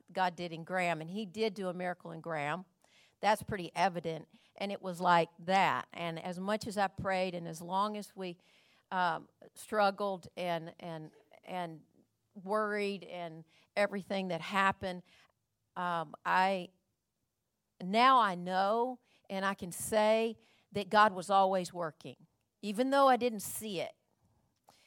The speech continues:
he was always working. And so I wanna say that to you. He's always working. Don't say, "Well, God's gonna do something." No, God is doing something. You just don't see it,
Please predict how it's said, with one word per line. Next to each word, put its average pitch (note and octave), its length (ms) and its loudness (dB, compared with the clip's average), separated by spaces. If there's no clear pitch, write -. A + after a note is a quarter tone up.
he A3+ 140 -8
was G3+ 140 -4
always G#3+ 480 6
working. F3 520 -4
And F3+ 100 -8
so A3 100 -4
I A3+ 40 4
wanna A#3+ 120 0
say A#3 200 2
that G3+ 220 -2
to G#3 100 -12
you. F3 400 -8
He's - 240 -4
always G3+ 400 2
working. F3 420 -10
Don't B3 240 4
say, G#3+ 240 4
"Well, G3 180 0
God's C#4 320 6
gonna D4 260 -2
do C4 220 -2
something." E3+ 640 -6
No, G#3+ 240 0
God A3+ 300 6
is A3 180 -6
doing G#3+ 400 2
something. C#3+ 560 -10
You G3 140 -6
just G#3+ 220 -6
don't G#3 180 -2
see C4+ 360 -2
it, E3+ 180 0